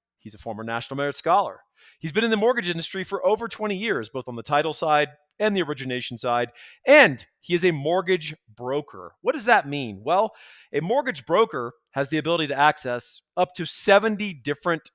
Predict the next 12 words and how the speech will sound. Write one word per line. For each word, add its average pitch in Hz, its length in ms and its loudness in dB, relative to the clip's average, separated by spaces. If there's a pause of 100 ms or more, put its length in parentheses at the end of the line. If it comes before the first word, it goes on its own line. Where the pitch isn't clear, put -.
(100)
providers 127 880 -2
for 123 100 -12
your 123 140 -8
mortgage 120 440 -8
rate 120 240 -4 (500)
and 131 160 -4
for 139 160 -10
your 117 140 -10
service. 131 580 -6 (480)
Most 143 600 0 (260)
mortgage 147 480 -6
lenders 135 540 -6